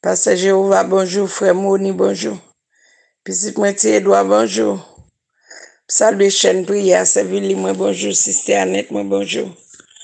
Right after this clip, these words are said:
M salye mesye prefè. M salye frè Mkalo. M salye mesye ki priye avan li pale. M salye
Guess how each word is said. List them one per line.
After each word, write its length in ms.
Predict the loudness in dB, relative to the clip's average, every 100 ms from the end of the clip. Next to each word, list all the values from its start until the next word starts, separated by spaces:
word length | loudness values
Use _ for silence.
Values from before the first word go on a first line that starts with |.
| -20 -20 -20 -20 _ -4
M 80 | 0
salye 720 | 2 0 2 2 2 0 -4 -8 -10
mesye 480 | -10 -6 -6 -4 -6
prefè. 420 | -2 -2 0 0 2 0 -4
M 80 | -14 -20 -20 -20 -20 _ -2
salye 380 | 2 4 4 2
frè 240 | 4 2
Mkalo. 540 | 2 0 2 2 2 0 -4 _ _ -20 -20 -20 _ _ _ _ -4
M 80 | -2
salye 320 | 0 0 0 0
mesye 320 | 0 0 0
ki 160 | -4 -6
priye 380 | -4 -2 0 0 -2 -8 -16 -10
avan 440 | -8 -6 -4 -4
li 80 | -4
pale. 460 | -4 -4 -2 -4 -6
M 1160 | -10 -16 _ _ _ _ _ _ _ _ _ -4
salye 400 | 0 0 0